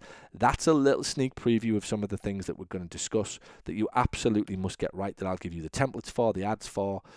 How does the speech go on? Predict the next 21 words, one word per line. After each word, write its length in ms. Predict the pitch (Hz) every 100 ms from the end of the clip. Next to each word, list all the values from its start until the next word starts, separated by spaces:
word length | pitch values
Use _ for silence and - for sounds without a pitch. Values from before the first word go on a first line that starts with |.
| - - -
uh, 240 | 90 87
the 100 | 85
courage 340 | - 139 131 -
for, 380 | - 110 104
the 240 | 95 76 80 - -
marketing 360 | 120 139 123
plan 240 | 113 113 107
for, 200 | - 95
whatever 220 | 120 117
it 80 | -
will 60 |
be. 180 | - 87 - - -
I've 100 | 92
got 140 | - -
everything 260 | 90 90
for 180 | 87 90
you. 100 | 85
I 20 |
did 160 | - 95
this 200 | 92 -
workshop 400 | 90 85 92 80